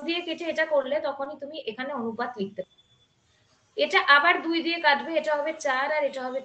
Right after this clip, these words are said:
তিন। তার মানে একবার দশ দিয়ে কেটেছো, আবার দুই দিয়ে কেটেছো, মানে কুড়ি দিয়ে কেটেছো। তুমি ভেঙে ভেঙেও কাটতে পারো, তুমি ডাইরেক্টও কাটতে পারো। আমি যদি এটা এবার direct কাটি, তাহলে এখানে কি করব? এ আর বি কত ছিল? এ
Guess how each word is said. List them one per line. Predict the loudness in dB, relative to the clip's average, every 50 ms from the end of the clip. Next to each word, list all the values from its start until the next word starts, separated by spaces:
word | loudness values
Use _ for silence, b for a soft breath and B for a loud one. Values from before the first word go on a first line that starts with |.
| -10
তিন। | -16 -18 -18 -20 _ _ _ _ _ _ _ _ _ _ _ _ _
তার | 2 2 4 4
মানে | 2 0 2 4
একবার | 4 4 4 2 0 -2 -2 -2
দশ | -2 -2 -2 -2
দিয়ে | -4 -6 -10 -10 -8
কেটেছো, | -6 -4 -4 -4 -2 -2
আবার | -2 -2 -2 -4 -6
দুই | -6 -8 -6 -6
দিয়ে | -4 -2 -2 -4
কেটেছো, | -4 -8 -14 -14 -12 -10
মানে | -8 -6 -6 -8
কুড়ি | -8 -10 -12 -10 -10 -10
দিয়ে | -6 -4 -2 -2 -2
কেটেছো। | -4 -8 -18 -20 -20 -20 _ _ _ _ _ _ _ _ _ _ _ _ _ _ _ _ _ _ _ _ _ _ _ _ _ _
তুমি | -12 -10 -6
ভেঙে | -2 0 0 2 2 0
ভেঙেও | -2 -2 -2 -2 -2 0 0
কাটতে | 0 0 0 -2 -2
পারো, | -2 -2 -2 -4
তুমি | -6 -8 -6
ডাইরেক্টও | -4 -2 -2 -2 -4 -6 -8 -8 -10
কাটতে | -10 -10 -10 -12 -20 -20
পারো। | -20 -20 -20 _ _ b b b b b b b
আমি | b -6 -4 -2
যদি | -2 0 2 2
এটা | 2 0 2
এবার | 4 4 4 6 8
direct | 8 8 8 8 6 2 0 -2 -6
কাটি, | -6 -6 -6 -8 -18 _ _ _
তাহলে | -6 -2 -2 0 4 2
এখানে | 2 2 0 -6 -8
কি | -8 -8 -4
করব? | -4 -4 -4 -4 -8 -12 -14 -16 _ _ _ _ _ _ _ _ _ -6
এ | -2 0 2 2
আর | 2 0 0
বি | -2 -2 -2
কত | -2 -4 -4 -6 -8 -8 -8
ছিল? | -8 -8 -12 -12 -14 _ _ _ _ _ _ _ _ _ _ _ _ _ -8
এ | -6 -4 -4 -2 -4